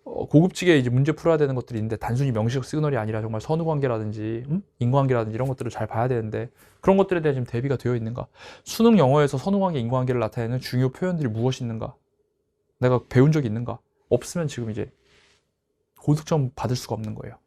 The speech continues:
알겠어요? 어법, 내가 정리했는가? 아, 지금 다 안 돼 있으면 당연히 점수가 나오지가 않죠. 알겠어요? 음. 좋습니다. 이렇게 해가지고 총평을 마무리를 할 건데요.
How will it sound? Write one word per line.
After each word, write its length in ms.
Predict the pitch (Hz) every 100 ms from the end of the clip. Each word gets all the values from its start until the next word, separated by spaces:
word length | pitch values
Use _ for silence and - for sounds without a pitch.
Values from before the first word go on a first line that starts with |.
| _ -
알겠어요? 340 | 117 120 113 - _ _ _ _ _ _ _ - - - _ _ _ _ -
어법, 460 | 139 - 165 -
내가 160 | - 147
정리했는가? 600 | - 127 143 143 123 127 - _ -
아, 100 | 262
지금 200 | 254 247
다 220 | - 247
안 100 | 202
돼 100 | 208
있으면 300 | 247 233 220
당연히 260 | - 175 220
점수가 300 | 135 135 196
나오지가 400 | 113 113 127 170 _ _
않죠. 760 | - 110 117 - 107 107 120 117 _ _
알겠어요? 360 | - 113 - 135 _ _ -
음. 160 | 110 - _ _ _ - - - -
좋습니다. 360 | 127 135 120 117
이렇게 200 | 127 170
해가지고 440 | 147 160 180 - _ _ - - - _ -
총평을 380 | 214 202 220
마무리를 400 | 165 107 127 131
할 80 | 151
건데요. 400 | - 147 110 131